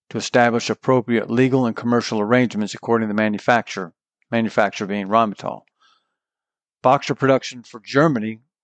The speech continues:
which is based on the Australian combat vehi-, con-, which is based on the Australian Army's Combat Reconnaissance Vehicle, C R V variant, takes place in Queensland, Australia.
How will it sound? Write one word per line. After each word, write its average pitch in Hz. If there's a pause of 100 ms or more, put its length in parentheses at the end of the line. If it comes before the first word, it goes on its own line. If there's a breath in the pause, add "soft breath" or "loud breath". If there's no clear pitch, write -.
(460)
which -
is 110
based 131
on 120
the 113
Australian 127
combat 117
vehi-, 123 (120)
con-, 127 (1000)
which 131
is 113
based 131
on 117
the 110
Australian 131
Army's 110
Combat 123
Reconnaissance 117
Vehicle, 104
C 117
R 107
V 110
variant, 113 (460 soft breath)
takes -
place 123
in 104
Queensland, 123
Australia. 87